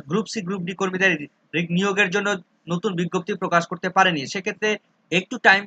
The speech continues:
ফ্রেম পিছিয়ে গেলেও আপাততকালীনভাবে তারা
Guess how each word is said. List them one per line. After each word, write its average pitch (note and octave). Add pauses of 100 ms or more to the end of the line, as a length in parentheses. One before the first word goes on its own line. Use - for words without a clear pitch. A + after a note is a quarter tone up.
ফ্রেম G#3+ (100)
পিছিয়ে F#3
গেলেও F3 (320)
আপাততকালীনভাবে A#3 (320)
তারা F3